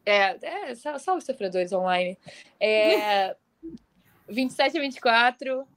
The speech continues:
é um jogo que, é, os dois times jogaram muito bem. Você teve fumble, teve interceptação, teve de tudo um pouco. E foi um jogo muito interessante, assim, ach-, achei que o, o Giants me surpreendeu.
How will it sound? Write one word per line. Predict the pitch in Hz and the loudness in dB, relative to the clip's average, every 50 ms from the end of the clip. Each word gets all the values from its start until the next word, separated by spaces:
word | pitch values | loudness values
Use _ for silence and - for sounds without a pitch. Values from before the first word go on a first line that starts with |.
| _ _ - | _ _ -4
é | 190 202 202 202 208 208 202 202 196 - - _ _ _ _ _ _ _ _ - | -4 -2 -2 -2 -2 0 2 2 0 0 -4 _ _ _ _ _ _ _ _ -10
um | 233 226 226 226 226 220 214 214 208 202 196 196 - - | -8 -6 -6 -6 -8 -8 -8 -8 -6 -6 -6 -6 -8 -6
jogo | 202 196 226 220 226 214 233 | -2 0 2 2 2 0 -4
que, | 226 - - 233 220 220 214 196 - - _ - | -6 -4 -2 0 0 2 2 0 -2 -2 _ 0
é, | 175 185 190 190 190 | 2 4 4 2 2
os | 180 220 190 | -2 -4 0
dois | - 240 247 269 | 2 2 2 2
times | - - 254 240 240 | -2 -8 -10 -4 -2
jogaram | 269 233 233 226 226 | 0 2 2 2 0
muito | 220 226 226 - 202 | -2 -6 -10 -8 -4
bem. | 180 202 196 208 220 220 220 214 214 220 214 - | -2 0 0 0 -2 -6 -10 -12 -14 -16 -18 -20
Você | - - 226 | -14 -12 -8
teve | 220 - 233 233 214 196 208 220 214 208 196 185 - - | -2 0 0 0 0 -2 -8 -12 -10 -8 -8 -8 -8 -10
fumble, | - - - - 262 247 240 240 226 226 220 214 | -14 -18 -6 0 0 2 2 2 2 0 0 0
teve | - 240 220 208 208 220 | 0 -2 -2 -2 -2 -6
interceptação, | 208 - 220 202 233 214 - - 202 208 - - 247 247 233 233 226 220 220 220 202 - | -6 -6 -6 -6 -6 -6 -2 -2 -2 -2 -2 0 0 2 2 2 0 0 -4 -8 -6 -2
teve | - 220 214 214 208 202 220 220 220 214 214 220 214 214 | 0 2 2 0 -2 -4 -8 -6 -6 -4 -4 -4 -4 -4
de | 202 208 - 339 | -4 -4 -4 -6
tudo | 226 - 208 196 214 | -6 -6 -6 -6 -6
um | 208 | -6
pouco. | 202 - 202 208 220 220 220 - 247 247 240 _ _ _ _ _ _ _ _ _ _ _ _ - | -4 0 2 2 2 2 0 -2 -4 -4 -4 _ _ _ _ _ _ _ _ _ _ _ _ -2
E | - 240 254 269 | 2 2 4 4
foi | 285 - 320 311 320 | 4 2 2 2 4
um | 359 | 4
jogo | 339 320 302 311 | 2 2 2 0
muito | 311 330 330 359 | -4 -8 -6 -4
interessante, | 381 370 392 370 415 - - 302 247 233 233 | -2 -2 -2 -2 -2 -2 0 -2 -2 -2 -6
assim, | 233 226 226 208 | -8 -8 -6 -4
ach-, | 208 208 220 226 - | -4 -4 -4 -4 -6
achei | - 233 233 - 240 | -8 -6 -6 -8 -6
que | - 262 | -2 -2
o, | 240 226 - | -2 -2 -2
o | - 226 208 | -2 -2 0
Giants | - 233 226 247 277 302 320 - 262 | 2 2 2 2 2 -2 -4 -6 -8
me | 262 | -6
surpreendeu. | 254 262 254 240 - 233 226 208 190 175 196 196 220 247 294 330 | -4 -4 -4 -2 -2 -4 -4 -4 -2 0 2 4 4 4 2 0